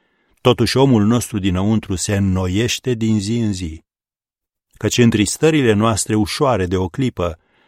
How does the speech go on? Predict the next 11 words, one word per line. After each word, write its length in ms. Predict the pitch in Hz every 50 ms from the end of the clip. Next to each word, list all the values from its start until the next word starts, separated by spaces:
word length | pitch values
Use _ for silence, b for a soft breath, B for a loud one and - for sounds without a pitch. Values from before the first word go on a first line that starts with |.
| _ _ _ _
lucrează 560 | - 117 110 - - 135 139 143 135 120 117
pentru 320 | 101 123 117 104 - 110 107
noi 260 | 110 117 117 117 104
tot 280 | - - 147 139 127
mai 220 | - 107 101 101 98
mult 480 | 95 101 107 107 101 90 - - - _ _
o 180 | - 113 104
greutate 760 | 101 104 107 110 101 95 95 - 120 120 117 - - 107 101
veșnică 680 | 85 92 117 117 98 - - - 98 92 85 - 95 92
de 120 | 90 95
slavă. 600 | 87 - - - 113 113 95 78 82 80 78 -